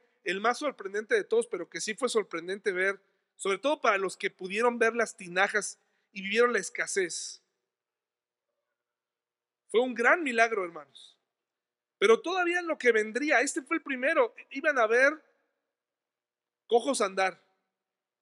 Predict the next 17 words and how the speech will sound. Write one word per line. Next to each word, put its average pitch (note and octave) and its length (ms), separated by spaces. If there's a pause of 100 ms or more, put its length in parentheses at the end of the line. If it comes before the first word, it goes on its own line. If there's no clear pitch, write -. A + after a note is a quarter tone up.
(680)
sordos C4 560
oír, A3 320 (800)
ciegos B3+ 560
ver B3 280 (1000)
y F3+ 120
muertos G#3 540
revivir. E3+ 480 (2000)
Y G3 220
este F4 240
primer C4+ 340
milagro A#3+ 560
fortaleció F#3 1040 (920)
la D3 180
fe F#3 160
de E3+ 120
los D3+ 180
discípulos. - 380